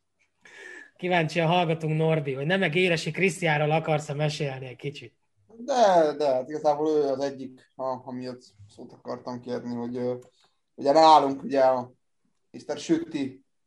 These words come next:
Speaker 2: a kopasz ugye azt mondta, hogy nem fér be ebbe a csapatba Krisztián, le van maradva Krisztián, fel kell zárkózni a Krisztiánnak, hogy beférjen ebbe a csapatba, bullshit, tehát hagyjuk.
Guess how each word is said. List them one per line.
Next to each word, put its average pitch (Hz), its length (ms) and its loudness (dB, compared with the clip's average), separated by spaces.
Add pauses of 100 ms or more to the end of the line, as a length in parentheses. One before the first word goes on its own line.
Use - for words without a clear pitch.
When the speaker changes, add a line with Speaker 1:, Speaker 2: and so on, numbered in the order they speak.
(300)
Speaker 2:
a 120 120 -10
kopasz 143 360 -2
ugye 135 140 -2
azt 131 180 -4
mondta, 131 260 -6
hogy 123 280 -8 (760)
nem 156 200 2
fér 160 240 4
be 151 80 6
ebbe 147 160 6
a 147 60 0
csapatba 143 600 0
Krisztián, 135 640 0 (340)
le 135 140 -2
van 147 140 2
maradva 139 360 2
Krisztián, 131 720 -2 (440)
fel 160 160 4
kell 165 120 4
zárkózni 151 580 4
a 147 140 -6
Krisztiánnak, 139 580 2
hogy 127 80 -14
beférjen 131 360 -2
ebbe 127 140 -2
a 131 40 -4
csapatba, 123 800 -4
bullshit, 131 460 -8 (180)
tehát 123 160 -6
hagyjuk. 135 420 -4